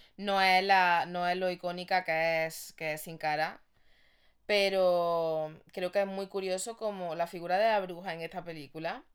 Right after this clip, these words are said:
Eh, estamos hablando, por supuesto, de Yubaba, ¿no? Que además tenemos ahí, hablando de dualidades antes, pues tenemos a Yubaba, que representa una cara mucho más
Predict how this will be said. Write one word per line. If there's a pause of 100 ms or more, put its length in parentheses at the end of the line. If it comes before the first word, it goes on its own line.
(320)
Eh,
estamos
hablando,
por
supuesto,
de
Yubaba,
¿no?
Que
además
tenemos
ahí,
hablando
de
dualidades
antes,
pues
tenemos
a
Yubaba,
que
representa (420)
una
cara
mucho
más